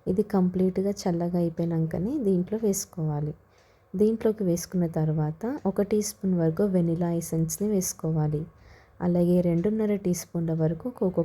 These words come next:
పౌడర్ని కూడా వేసుకోవాలి. కోకో పౌడర్ వేసుకోవడం వల్ల కేక్ అనేది మంచి కలర్ ఇస్తుంది, అలాగే టేస్ట్ కూడా చాలా బాగుంటుంది. ఇలా మనం వీటన్నిటిని వేసుకొని మనం బాగా మిక్స్ చేసుకోవాలి. ఎటువంటి వాటర్ అనేది దీంట్లో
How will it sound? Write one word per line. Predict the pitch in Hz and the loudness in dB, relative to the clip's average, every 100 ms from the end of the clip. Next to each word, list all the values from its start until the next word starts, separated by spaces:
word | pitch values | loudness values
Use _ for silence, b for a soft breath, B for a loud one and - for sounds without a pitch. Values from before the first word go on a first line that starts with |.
| 165 | 2
పౌడర్ని | 160 160 160 160 | 2 4 2 0
కూడా | 175 220 | -2 0
వేసుకోవాలి. | 196 - 165 156 151 151 156 b b b - | -2 -2 -2 0 0 -4 -8 b b b -4
కోకో | 196 214 208 | -2 0 0
పౌడర్ | 208 185 175 | 2 2 2
వేసుకోవడం | 165 - 165 160 160 160 | 0 0 -2 0 2 2
వల్ల | 190 208 | 0 -2
కేక్ | 180 175 160 | 0 0 0
అనేది | 160 165 233 208 | 0 0 0 0
మంచి | 175 180 190 165 | 0 0 -4 0
కలర్ | 156 156 170 | 0 2 -2
ఇస్తుంది, | - 170 185 254 - 170 | -2 -2 0 0 -2 -2
అలాగే | 165 165 160 | 0 0 2
టేస్ట్ | 165 165 - - | 0 0 -4 -2
కూడా | 160 220 - | -2 -2 -2
చాలా | 160 160 147 | 0 0 0
బాగుంటుంది. | 151 151 151 151 147 143 - b b b b b 220 | 0 0 -2 -2 -2 -4 -8 b b b b b 0
ఇలా | 220 214 | 2 2
మనం | 208 214 | 2 2
వీటన్నిటిని | 202 185 160 160 170 180 170 | 0 2 2 2 0 -2 0
వేసుకొని | 160 160 - 151 180 302 - 160 | 0 -2 -4 -4 -4 -6 -6 0
మనం | 160 156 | 2 2
బాగా | 156 147 160 180 | 0 -2 0 0
మిక్స్ | 180 - - | 0 -2 -2
చేసుకోవాలి. | 160 - - 151 151 143 143 B B B B 180 | -2 -4 -4 -4 -2 -2 -4 B B B B -2
ఎటువంటి | 185 202 208 214 220 180 | 0 2 2 2 0 2
వాటర్ | 165 160 175 170 | -2 0 0 2
అనేది | 160 165 208 190 | 2 2 -2 0
దీంట్లో | 175 175 | -2 -2